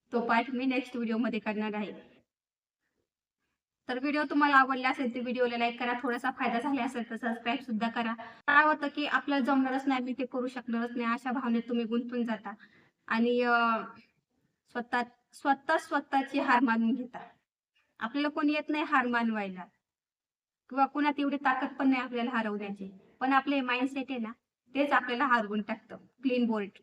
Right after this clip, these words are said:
एकदम. तर आपल्याला जिंकायचंय की हरवायचं हे सर्वस्वी आपल्यावर अवलंबून आहे, आपल्या विचारांवर अवलंबून आहे. तर चला नेक्स्ट पार्ट नक्की बघा, ज्याच्यात तुम्ही मोटिवेशन नक्कीच होऊन जाल. तर, अ,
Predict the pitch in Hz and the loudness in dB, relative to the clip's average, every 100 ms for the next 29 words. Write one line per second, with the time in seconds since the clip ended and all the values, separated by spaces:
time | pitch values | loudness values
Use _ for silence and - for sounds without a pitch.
0 | _ _ _ _ _ _ _ - 220 196 | _ _ _ _ _ _ _ -8 -6 -6
1 | 190 170 _ _ _ _ _ _ _ _ | -8 -12 _ _ _ _ _ _ _ _
2 | _ _ - 233 233 262 254 226 233 233 | _ _ -4 2 2 2 0 0 0 0
3 | 240 233 240 247 240 214 214 240 247 226 | -2 0 -2 -2 -2 -2 -2 -4 -4 -6
4 | - _ _ _ _ - 233 240 214 233 | -8 _ _ _ _ -16 -6 -4 -4 -6
5 | - 220 208 233 226 220 214 214 214 214 | -6 -2 -2 -2 -2 -2 -2 -2 -4 -4
6 | 214 214 226 220 _ _ _ _ _ _ | -4 -4 -6 -8 _ _ _ _ _ _
7 | - - 233 220 226 220 226 220 214 208 | -8 -4 -2 0 0 -2 -2 -2 0 -2
8 | 208 202 208 190 196 - - - 226 269 | -2 -6 -10 -10 -12 -16 -20 -10 0 0
9 | 254 262 _ _ 233 262 254 - 165 226 | 0 -4 _ _ -4 -4 -2 0 0 0
10 | 240 - 226 240 240 240 247 240 233 247 | -4 -4 0 0 0 -4 -8 -6 -2 0
11 | 240 240 254 240 247 240 240 - 277 269 | 0 0 0 0 2 -2 -2 -4 -4 -2
12 | 233 220 214 226 262 214 _ _ _ _ | -2 -2 -4 -6 -8 -20 _ _ _ _
13 | 220 226 220 220 | 0 2 4 2